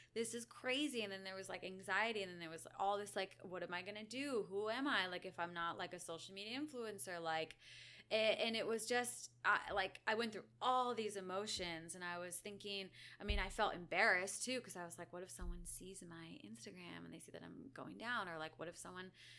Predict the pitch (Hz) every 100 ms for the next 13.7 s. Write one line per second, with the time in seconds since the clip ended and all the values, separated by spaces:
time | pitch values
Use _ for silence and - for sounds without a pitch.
0 | - - 202 202 214 - 208 285 294 214
1 | 202 190 170 156 151 160 180 180 202 220
2 | 220 - - - - 196 190 - 240 240
3 | 240 233 220 240 233 196 185 180 180 180
4 | 190 - 208 208 196 180 175 190 185 175
5 | 180 190 190 175 165 160 - 185 180 170
6 | 165 180 175 - 185 185 180 180 175 170
7 | 165 - 175 - 180 - 190 185 185 175
8 | 175 175 165 175 165 156 160 - - -
9 | 208 185 180 185 - 180 - - 208 196
10 | 175 160 - - - - 196 196 190 190
11 | 196 185 202 214 202 214 208 202 190 -
12 | - 208 190 - - 190 - - 196 196
13 | 185 180 180 - 180 170